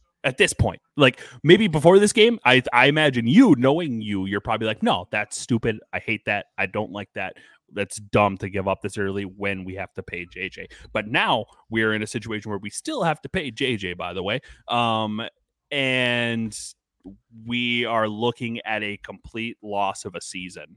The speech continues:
Now, where do you stand on potentially trading away Kirk and getting as many assets as we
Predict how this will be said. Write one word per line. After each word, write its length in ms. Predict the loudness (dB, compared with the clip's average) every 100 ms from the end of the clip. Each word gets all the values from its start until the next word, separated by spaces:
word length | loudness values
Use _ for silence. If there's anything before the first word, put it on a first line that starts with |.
| -14
Now, 240 | -4 -2
where 260 | 0 0 0
do 60 | -2
you 140 | -6
stand 600 | -8 -8 -6 -4 -6 -10 -20 _ _ _ _ _
on 460 | -2 -2 -2 -6 -8 -10
potentially 420 | -8 -6 -6 -8
trading 280 | -8 -6 -4
away 160 | -4 -8
Kirk 260 | -6 -8
and 140 | -6 -6
getting 300 | -4 -4 -4
as 200 | -8 -8
many 240 | -6 -6
assets 520 | -6 -8 -8 -12 -12 -12
as 200 | -14 -12
we 140 | -16